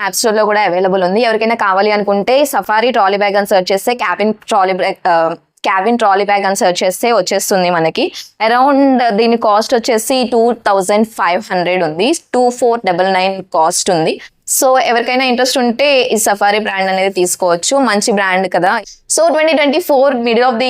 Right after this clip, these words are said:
year లో మనకి ఈ ట్రాలీ బ్యాగ్ ఇస్తే, ట్వంటీ ట్వంటీ ఫోర్ ఇయర్ ఎండ్ లో, అంటే, యాన్యువల్ గుడీస్, ఆ, వచ్చేసాయి మనకి.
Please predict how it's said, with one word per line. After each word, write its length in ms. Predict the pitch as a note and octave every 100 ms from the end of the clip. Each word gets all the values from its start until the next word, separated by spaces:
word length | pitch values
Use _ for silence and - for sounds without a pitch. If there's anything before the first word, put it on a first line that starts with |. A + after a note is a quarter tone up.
| A#3+
year 160 | A#3+ A#3
లో 60 | B3
మనకి 300 | A3 A#3 A#3
ఈ 60 |
ట్రాలీ 260 | A3 G3 G#3
బ్యాగ్ 240 | G3+ F#3+ G3
ఇస్తే, 220 | - C4+
ట్వంటీ 280 | B3+ G#3 B3
ట్వంటీ 360 | A3+ G3+ G3
ఫోర్ 300 | A#3 G#3+ A3+ A#3
ఇయర్ 260 | G#3+ C4 C#4+
ఎండ్ 220 | G#3+ F3
లో, 80 | F3+
అంటే, 260 | - G3+ -
యాన్యువల్ 300 | F#3+ G#3 A3+
గుడీస్, 380 | G3 F#3 G3+ G#3
ఆ, 220 | F3+ F3 -
వచ్చేసాయి 600 | F3 - F#3+ F#3+ D#3+ G#3
మనకి. 480 | G3+ E3 E3 D4+